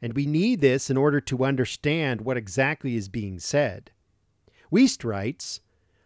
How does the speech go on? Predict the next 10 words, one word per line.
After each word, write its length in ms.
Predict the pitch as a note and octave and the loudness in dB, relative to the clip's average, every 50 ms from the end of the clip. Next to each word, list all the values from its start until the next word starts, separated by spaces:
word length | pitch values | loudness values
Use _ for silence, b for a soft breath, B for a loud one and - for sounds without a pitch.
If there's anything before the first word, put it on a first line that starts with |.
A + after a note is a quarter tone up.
| _ - | _ -8
The 80 | - A#2 | -6 0
verb 360 | G2+ C#3+ F3+ A#3 D4 D4+ A#3+ | 6 8 10 10 8 6 2
translated 920 | - - F#3+ F#3+ F3+ - - - E3+ D3+ D3 C3+ C3+ C3 B2 A#2+ A2 - - | 0 0 0 2 0 -2 -2 0 2 2 2 4 4 4 4 2 0 -4 -14
humble 440 | - - - F3+ A3 A3+ G#3 F3+ C#3+ | -10 -2 0 2 4 6 6 6 4
yourselves 680 | A2+ A2 A2 G#2 - - A#2+ G#2 G2 F#2 A2 G#2+ G2+ C#3 | 4 0 -4 -4 -4 -4 -4 -4 -4 -4 -6 -6 -6 -6
is 160 | C3 A2+ D#3 | -4 0 0
in 120 | D3+ C#3 | 0 2
the 100 | C3+ C3 | 2 0
passive 600 | - - - - F3+ F#3 F3 - - - B2 G#2 | -2 -4 -6 -4 -2 -2 -2 -4 -4 -6 -6 -6
voice, 580 | G2+ C#3 F3 E3 A2+ - - - - - - | -4 -4 -4 -4 -4 -6 -10 -14 -18 -20 -20